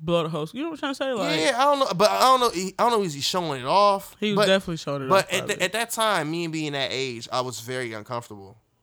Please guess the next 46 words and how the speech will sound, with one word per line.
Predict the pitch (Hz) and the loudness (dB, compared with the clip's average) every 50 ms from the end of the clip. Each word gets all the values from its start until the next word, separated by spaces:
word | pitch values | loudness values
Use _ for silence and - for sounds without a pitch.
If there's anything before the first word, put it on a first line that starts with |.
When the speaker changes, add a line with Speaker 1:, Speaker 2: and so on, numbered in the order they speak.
| _ _ - | _ _ -12
Speaker 2:
Like, | - 127 131 135 - - - _ _ _ _ _ _ _ - | -8 -6 -6 -6 -6 -10 -16 _ _ _ _ _ _ _ -8
I | 135 | -6
didn't | 147 139 120 120 | -6 -6 -6 -6
show | - - - - 156 170 190 165 139 | -6 -6 -2 0 0 2 2 0 -2
it | 123 107 - | -6 -8 -12
'cause | - 127 113 110 - _ _ _ | -12 -14 -12 -14 -16 _ _ _
you're | - | -18
trying | - 113 104 | -16 -16 -16
to | 95 | -18
be | _ _ | _ _
cool. | - - 151 131 120 113 110 117 120 - _ _ _ _ - | -12 -12 -12 -10 -12 -14 -14 -16 -16 -16 _ _ _ _ -4
Speaker 1:
Oh, | - 262 277 | -2 -2 0
heck | 254 262 | 2 2
Speaker 2:
But | 311 302 143 - | 2 2 2 2
Speaker 1:
yeah. | - 196 | 2 2
I | 233 | 0
would've | 254 240 | -2 -2
been | 220 220 | -4 -4
like, | 214 214 214 226 | -4 -4 -6 -6
"You | 254 262 254 277 349 359 | -10 -12 -10 -10 -8 -8
need | 262 202 | -8 -8
to | - 175 | -6 -6
go. | 165 156 165 165 165 151 147 147 _ _ _ _ _ _ _ _ _ _ _ _ - | -4 0 0 2 2 0 -2 -6 _ _ _ _ _ _ _ _ _ _ _ _ -12
Speaker 2:
You | 175 170 160 | -6 -2 2
Speaker 1:
Go | 202 254 311 277 | 4 4 4 2
Speaker 2:
almost, | 220 | 2
<laughs> | |
Speaker 1:
home." | 202 185 180 170 160 | 2 2 2 2 0
Speaker 2:
you | 139 - | 0 -2
almost | - - - - - - | -6 -4 -4 -6 -4 -4
said | - 190 - - | -4 -6 -6 -6
something | 147 - 214 - - - 214 214 | -8 -8 -8 -8 -10 -10 -16 -12
else. | 214 131 - - 165 170 131 - 139 - _ _ 131 _ _ _ _ - _ _ _ - - - | -12 -14 -14 -14 -18 -18 -18 -18 -18 -20 _ _ -20 _ _ _ _ -20 _ _ _ -20 -14 -8
Speaker 1:
I | - 254 | -6 -4
don't | 330 392 381 - | -4 -4 -6 -8
care. | - 339 294 302 320 339 349 330 | -6 -6 -4 -4 -4 -4 -4 -6
You | 285 277 269 247 208 | -8 -10 -8 -6 0
go | 196 247 269 320 330 | 4 6 6 6 6
home, | 262 254 240 226 202 180 165 156 156 160 | 4 2 2 2 0 0 -2 -4 -4 -2
Speaker 2:
Yeah, | |
Speaker 1:
Roger. | 156 151 202 196 175 160 151 156 160 175 | 0 2 2 4 4 2 2 0 -2 0
Speaker 2:
like, | 151 156 151 139 139 - - | 0 0 0 0 -2 -6 -6
Speaker 1:
Like, | - 180 180 175 175 | -2 0 0 0 0
Speaker 2:
yeah, | 175 | 0
Speaker 1:
don't | 214 254 269 | 0 -2 -2
be, | 277 285 | -2 -4